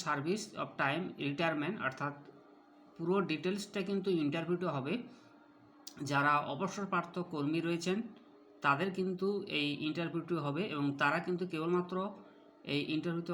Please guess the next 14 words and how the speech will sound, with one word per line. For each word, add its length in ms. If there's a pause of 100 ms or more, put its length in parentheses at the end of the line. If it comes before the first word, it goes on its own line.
অংশগ্রহণ 360
করতে 280
পারবে, 240 (140)
কোনো 140 (100)
ফ্রেশার 360 (120)
কিন্তু 240 (180)
অংশগ্রহণ 400
করতে 220 (100)
পারবে 320
না। 60 (460)
এবং 160 (760)
গভর্নমেন্ট 340 (100)
সার্ভিস 300 (120)
টাইম 200